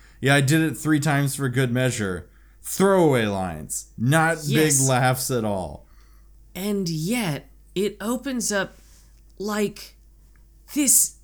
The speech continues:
Speaker 2: this wild sort of background. D-, it, does, is he a two-pump chump? D-, does he have no refractory period whatsoever? Is this some sort of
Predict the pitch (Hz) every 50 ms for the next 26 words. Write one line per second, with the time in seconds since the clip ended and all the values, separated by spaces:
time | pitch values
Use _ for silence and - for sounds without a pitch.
0 | - - 202 220 240 226 - - 202 190 190 208 233 254 262 262 262 254 247 247
1 | 240 233 233 214 214 190 175 - - - 208 208 202 180 185 160 151 - - -
2 | 202 196 196 180 - 202 185 - - - - - - - - - - - - -
3 | - - - - - - - 202 165 - - - - - 170 160 196 190 180 160
4 | 180 175 - - - 185 185 160 - 160 156 147 131 120 - - - 147 131 -
5 | - 143 143 131 117 - - - - 156 156 202 262 - - - - - - -
6 | - - - - - 175 165 - 165 - 165 156 165 156 151 143 - 175 165 147
7 | - - 175 180 175 160 - - - - - - 123 127 131 135 143 143 143 143
8 | 139 151 165 185 180 170 180 175 165 - - 175 170 160 170 - - 185 170 160
9 | 160 156 170 175 170 170 170 165 156 147 127 120 113 123 143 151 - - - -
10 | - 190 160 156 147 131 131 151 165 196 226 240 277 285 - _ - - - -
11 | - - - - - 170 175 156 - - 202 233 226 - - - - - - -
12 | - - - - - - 208 208 214 208 - - 226 220 202 196 165 139 131 -